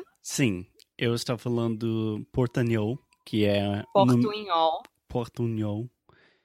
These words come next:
Speaker 1: que é uma mistura de espanhol e português.
Speaker 2: Eu acho que a gente já pode considerar portunhol como uma língua, né, do mundo. <laughs>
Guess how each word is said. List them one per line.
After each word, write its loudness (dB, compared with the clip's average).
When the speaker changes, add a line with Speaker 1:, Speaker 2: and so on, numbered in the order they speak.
Speaker 1:
que -2
é 2
uma 0
mistura 2
de -2
espanhol -2
e -8
português. -4
Speaker 2:
Eu 6
acho 4
que 2
a 4
gente 6
já 4
pode 2
considerar 0
portunhol -2
como -4
uma 0
língua, -2
né, -2
do -2
mundo. 2
<laughs> -6